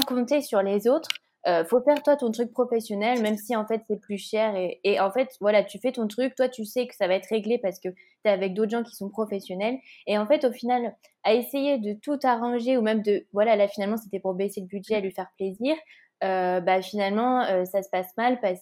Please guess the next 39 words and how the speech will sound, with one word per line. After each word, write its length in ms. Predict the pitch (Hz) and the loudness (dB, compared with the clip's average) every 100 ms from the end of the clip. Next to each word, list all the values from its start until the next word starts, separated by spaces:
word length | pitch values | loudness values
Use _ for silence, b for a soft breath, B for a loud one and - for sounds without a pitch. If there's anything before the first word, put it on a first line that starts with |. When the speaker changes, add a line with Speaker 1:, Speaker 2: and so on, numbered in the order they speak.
| - | -6
Speaker 1:
que, 180 | 214 220 | 0 0
bah, 260 | 190 175 175 | 0 -2 -2
lui, 280 | 185 214 | -2 -2
en 100 | 196 | -2
fait, 200 | 185 196 - | -2 -6 -8
il 40 | 180 | -20
se 80 | - | -12
rend 100 | 175 | -10
pas 140 | 175 | -10
compte 420 | - 220 220 220 | -6 -4 -2 -4
et, 240 | 196 175 170 b b - | -4 -4 -6 b b -6
et 80 | |
je, 80 | 185 - | -6 -6
et 100 | 214 | -8
je, 160 | 196 - | -8 -6
moi, 200 | 202 240 | -2 0
j'ai 160 | 233 208 | 2 2
appris 260 | 190 - | 2 2
la 220 | 240 196 | 2 4
même 100 | 202 | 2
chose 140 | 208 247 | -2 -4
cette 220 | 220 202 | -2 2
année. 240 | 196 208 | 2 2
Je 60 | 254 | -2
pense 140 | 240 | -4
que 60 | 233 | -4
dans 140 | 185 | -6
tous 160 | 185 262 | -4 -2
les 140 | 254 226 | 0 2
métiers 340 | 220 - 233 | 0 -2 -4
un 160 | 196 190 | -4 -4
peu 100 | 214 | -4
où, 280 | 214 190 175 175 _ _ _ _ _ - | -6 -6 -14 -20 _ _ _ _ _ -8
bah, 140 | 175 175 | -2 0
il 80 | |
y 20 | 185 | 2
a 80 | |
de 80 | 180 | 0
l'humain, 580 | 185 202 208 214 254 262 | 0 2 4 4 0 -4